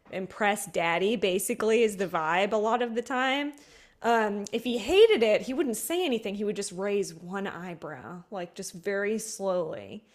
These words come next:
And people were emotionally devastated by this. Like, and he would just bail. And I think it was, he was the kind of scary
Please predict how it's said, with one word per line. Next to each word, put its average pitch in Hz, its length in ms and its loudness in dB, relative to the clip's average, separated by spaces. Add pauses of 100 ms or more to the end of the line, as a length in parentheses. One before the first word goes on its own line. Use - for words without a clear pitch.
(200)
And 220 180 -4
people 330 280 6
were 539 240 8
emotionally 240 720 2
devastated - 680 -6
by - 220 -6
this. - 520 -8
Like, 247 200 8
and 226 140 2
he 285 160 0
would 359 180 4
just 240 280 -6
bail. 208 400 2
And 262 100 2
I 285 80 4
think 453 260 4
it 403 80 6
was, 247 300 4 (380)
he 294 120 2
was 403 200 6
the 427 60 2
kind 339 240 0
of 196 100 2
scary 202 960 0